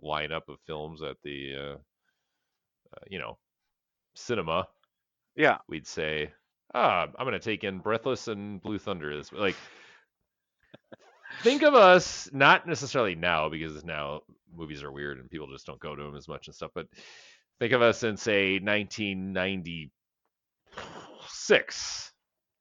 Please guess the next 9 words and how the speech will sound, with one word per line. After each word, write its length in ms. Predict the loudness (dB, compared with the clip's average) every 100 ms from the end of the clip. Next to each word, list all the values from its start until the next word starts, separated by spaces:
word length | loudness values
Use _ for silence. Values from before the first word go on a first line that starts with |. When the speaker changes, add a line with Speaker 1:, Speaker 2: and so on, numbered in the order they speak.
| -20
Speaker 1:
If 120 | -4
Speaker 2:
Yeah. 180 | -2 -2 -4 _ _ _ _ _ -10
Speaker 1:
Blue 200 | -4 -2
Thunder 580 | 2 4 4 6 6 6
and 180 | 2 -4
Breathless 460 | 2 2 2 -4 -2
were 80 | 0
your 180 | 4 6
options. 640 | 4 2 -12 -12 -16 -20